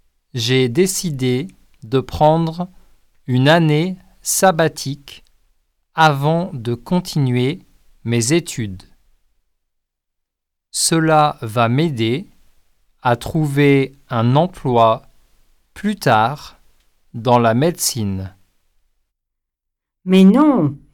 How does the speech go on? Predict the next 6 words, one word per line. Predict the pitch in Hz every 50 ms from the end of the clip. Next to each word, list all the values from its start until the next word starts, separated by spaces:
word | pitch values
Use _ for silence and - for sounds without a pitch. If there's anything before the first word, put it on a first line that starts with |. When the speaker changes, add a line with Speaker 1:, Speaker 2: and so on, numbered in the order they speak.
| _ _ _ _ _ _ _ _ _ _ _
Speaker 2:
il | 214 247 285 285
faut | - - - - 240 233 202 180 175 - - -
absolument | 180 185 190 190 - - - - 302 302 262 247 240 226 226 240 277 294 - - _ _ _ _ _ _ _ _ _ _
continuer | - 254 254 247 247 - 240 233 233 240 247 254 269 285 285 - - -
tes | - 247 247 247 247 233
études. | 226 190 190 - - 180 156 147 147